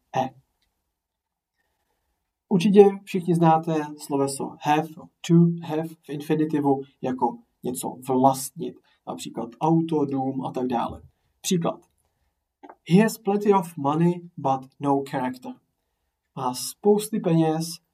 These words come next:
ale žádný charakter. Naprosto základní použití,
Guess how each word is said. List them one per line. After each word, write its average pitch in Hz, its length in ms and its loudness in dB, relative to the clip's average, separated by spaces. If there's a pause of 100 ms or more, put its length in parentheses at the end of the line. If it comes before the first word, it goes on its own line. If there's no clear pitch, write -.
(120)
ale 135 240 -2
žádný 131 300 -4
charakter. 135 580 -8 (1200)
Naprosto 131 380 -6
základní 131 420 4
použití, 160 640 -2